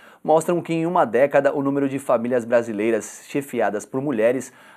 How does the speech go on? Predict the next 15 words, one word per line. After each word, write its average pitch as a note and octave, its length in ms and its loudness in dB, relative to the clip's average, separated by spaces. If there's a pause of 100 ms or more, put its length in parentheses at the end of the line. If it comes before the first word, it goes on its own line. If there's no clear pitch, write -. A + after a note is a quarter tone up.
aumentou C#3 480 2
mais B2+ 480 0
de C3 80 -8
quinze C#3 300 -6
por B2 160 -10
cento. A2+ 480 -6 (240)
Dessas A2+ 280 -4
famílias, C3 460 2
mais C3 340 -2
de D3+ 60 -4
oitenta C#3 340 -2
e B2 80 -4
sete G2 280 -4
por D3+ 120 -8
cento B2+ 400 -8